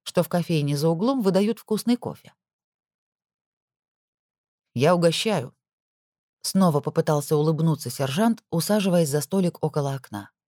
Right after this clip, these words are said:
Он выдрузил коробку рядом с собой на диванчике и протянул Мишель меню. Не зная, чего ожидать от этого разговора и от самого парня с бляхой, Мишель решила отыграться на нем по полной. «Что ж,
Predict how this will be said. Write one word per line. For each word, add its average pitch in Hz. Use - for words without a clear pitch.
Он 247
выдрузил 139
коробку 135
рядом 123
с -
собой 127
на 123
диванчике 233
и 277
протянул 226
Мишель 170
меню. 139
Не 214
зная, 175
чего 165
ожидать 143
от 147
этого 135
разговора 139
и 147
от 139
самого 139
парня 175
с 127
бляхой, 123
Мишель 220
решила 220
отыграться 180
на 165
нем 170
по 156
полной. -
«Что 285
ж, -